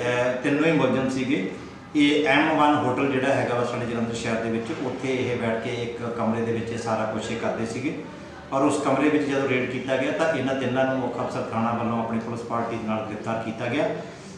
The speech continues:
ਤੋ ਦੌਰਾਨੇ ਸਰਚ ਜਿਹੜੀ ਹੈਗੀ ਆ ਇਹਨਾਂ ਦੇ ਪਾਸੋਂ ਕੁੱਲ ਚੌਵੀ ਲੱਖ ਰੁਪਏ ਦੀ ਜਿਹੜੀ ਭਾਰਤੀ ਕਰੰਸੀ ਹੈਗੀ ਸੀ ਉਹ ਬਰਾਮਦ ਹੋਈ ਸੀਗੀ। ਉਸ ਤੋਂ ਇਲਾਵਾ ਵੱਖ-ਵੱਖ ਕੰਪਨੀਆਂ ਦੇ ਜਿਹੜੇ ਹੈਗੇ ਨੇ, ਅਹ, ਚੌਦਾਂ ਮੋਬਾਈਲ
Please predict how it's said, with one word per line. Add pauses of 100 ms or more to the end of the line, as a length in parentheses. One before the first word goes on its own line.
(120)
ਤੋ
ਦੌਰਾਨੇ
ਸਰਚ
ਜਿਹੜੀ
ਹੈਗੀ
ਆ
ਇਹਨਾਂ
ਦੇ
ਪਾਸੋਂ
ਕੁੱਲ (400)
ਚੌਵੀ
ਲੱਖ
ਰੁਪਏ
ਦੀ (440)
ਜਿਹੜੀ
ਭਾਰਤੀ
ਕਰੰਸੀ
ਹੈਗੀ
ਸੀ
ਉਹ
ਬਰਾਮਦ
ਹੋਈ
ਸੀਗੀ। (420)
ਉਸ
ਤੋਂ
ਇਲਾਵਾ
ਵੱਖ-ਵੱਖ
ਕੰਪਨੀਆਂ
ਦੇ
ਜਿਹੜੇ
ਹੈਗੇ
ਨੇ,
ਅਹ,
ਚੌਦਾਂ
ਮੋਬਾਈਲ